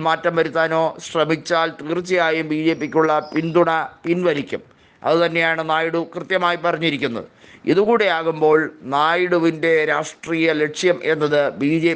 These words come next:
പിക്ക് പിടികിട്ടാത്ത ഒന്നായി മാറുന്നു. രാജ്യസഭയിൽ ഇതിനോടകം തന്നെ ബി ജെ പിക്കെതിരെ ശക്തമായി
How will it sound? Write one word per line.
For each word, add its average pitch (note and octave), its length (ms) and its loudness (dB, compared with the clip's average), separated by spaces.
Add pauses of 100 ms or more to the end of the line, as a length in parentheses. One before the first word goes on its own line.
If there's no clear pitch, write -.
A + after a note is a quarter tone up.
പിക്ക് D#3 300 0 (600)
പിടികിട്ടാത്ത G3 680 2 (120)
ഒന്നായി D#3 340 0 (120)
മാറുന്നു. D#3 400 2 (500)
രാജ്യസഭയിൽ E3+ 800 0 (240)
ഇതിനോടകം E3+ 520 0
തന്നെ D#3+ 260 0
ബി D3 60 -2 (100)
ജെ F3 80 4 (100)
പിക്കെതിരെ D#3+ 480 0 (540)
ശക്തമായി E3+ 840 -2